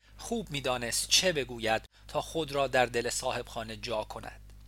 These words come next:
صاحبخانه با نگاهی شیفته از او تشکر می‌کرد. انگار واقعاً آرزو داشت که رفیق پسر او باشد. رو کرد به من و همانطور که ظرف سوهان را جلویم می‌گرفت گفت: "ایشالله به پای هم پیر بشید.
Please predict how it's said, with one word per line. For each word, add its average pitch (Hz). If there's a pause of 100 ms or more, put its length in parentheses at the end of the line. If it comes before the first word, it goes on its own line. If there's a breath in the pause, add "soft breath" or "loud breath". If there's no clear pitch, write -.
(120)
صاحبخانه 139
با 143
نگاهی 131
شیفته -
از 147
او 139
تشکر 117
می‌کرد. 107 (320 soft breath)
انگار 147
واقعاً 143
آرزو 143
داشت 151
که 131
رفیق 160 (320 soft breath)
پسر -
او 202
باشد. 113 (840)
رو 147
کرد 139
به 131
من 143 (320 soft breath)
و 165
همانطور 190
که 190
ظرف 170
سوهان 170
را 175
جلویم 143
می‌گرفت 135
گفت: 160 (680 soft breath)
"ایشالله 160
به 180
پای 165
هم 160
پیر 156
بشید. 202